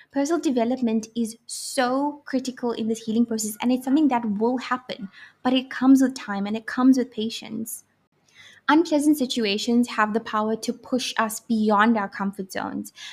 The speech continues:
and beyond our limits. The nice thing is that most people don't realize how resilient they can be in the face of difficulty. You underestimate your strength. You possess the strength and the ability to overcome any obstacles in your path to recovery.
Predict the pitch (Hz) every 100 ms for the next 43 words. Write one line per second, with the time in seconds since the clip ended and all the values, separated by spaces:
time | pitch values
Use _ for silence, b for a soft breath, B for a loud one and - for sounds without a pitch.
0 | B 262 254 254 240 226 262 233 226 202
1 | 180 220 - - B B _ 254 233 214
2 | 269 370 - 285 254 214 208 202 208 214
3 | 202 208 220 240 269 262 269 214 202 202
4 | 262 262 196 190 196 220 - - 220 233
5 | 262 - 190 196 220 226 208 208 208 190
6 | 185 196 214 - 208 208 208 190 190 -
7 | 185 180 185 185 196 - 190 - 202 _
8 | B B B B - 226 240 - 254 359
9 | 294 247 - 262 220 220 208 202 - 233
10 | - - _ _ b b b 233 247 -
11 | - 247 233 262 - 330 - - 220 240
12 | - 226 254 269 233 196 196 208 202 220
13 | 220 220 240 220 214 214 254 277 220 214
14 | - 208 208 202 208 208 208 - 202 190
15 | - - 190 185 - 190 - 185 -